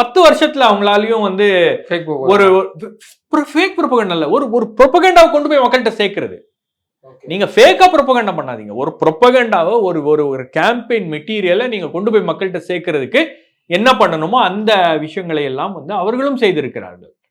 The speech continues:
Speaker 1: அதுல தான் வந்து உங்களுக்கு பி ஜே பி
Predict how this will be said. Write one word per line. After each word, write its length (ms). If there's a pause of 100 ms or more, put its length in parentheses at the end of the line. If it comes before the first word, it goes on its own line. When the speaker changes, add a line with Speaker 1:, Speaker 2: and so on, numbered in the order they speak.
(720)
Speaker 1:
அதுல 400
தான் 220
வந்து 280
உங்களுக்கு 380 (120)
பி 100 (100)
ஜே 160
பி 60